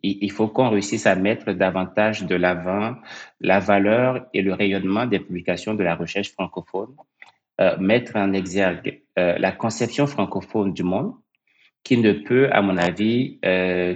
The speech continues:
qu'enrichir le paradigme scientifique actuel. Et pour vraiment être capable de réaliser ce chantier-là, il va falloir que les pouvoirs publics mettent l'épaule à la roue.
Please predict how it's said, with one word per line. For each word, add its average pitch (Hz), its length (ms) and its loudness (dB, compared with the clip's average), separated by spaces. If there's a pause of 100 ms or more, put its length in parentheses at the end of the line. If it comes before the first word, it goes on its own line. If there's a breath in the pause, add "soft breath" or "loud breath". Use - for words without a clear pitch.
qu'enrichir 104 540 0
le 92 100 0
paradigme 92 480 0
scientifique 95 640 -8
actuel. - 520 -6 (440 soft breath)
Et 90 140 -2
pour 139 180 2
vraiment 107 240 2
être 117 140 0
capable 104 400 0
de 98 80 -2
réaliser 92 440 -2
ce 107 180 -6
chantier-là, 92 760 -2 (320 loud breath)
il 104 80 -2
va 101 100 2
falloir 98 320 0
que - 100 -2
les 95 140 0
pouvoirs 104 420 -2
publics 98 380 -2
mettent 82 380 -4
l'épaule 85 480 -4
à 87 100 2
la 80 220 -4
roue. - 320 -10